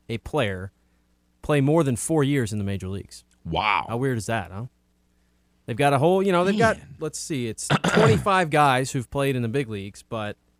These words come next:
Speaker 1: nobody more than four years. Nick Allgaier was the last one from fifteen to eighteen.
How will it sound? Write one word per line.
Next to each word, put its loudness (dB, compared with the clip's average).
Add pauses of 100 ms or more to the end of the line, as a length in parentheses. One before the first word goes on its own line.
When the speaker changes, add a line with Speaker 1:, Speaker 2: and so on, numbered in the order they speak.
(880)
Speaker 1:
nobody 2
more 0
than 0
four -2
years. -2
Nick -2
Allgaier 0
was -4
the -6
last -4
one -4 (160)
from -6
fifteen -6
to -6
eighteen. -6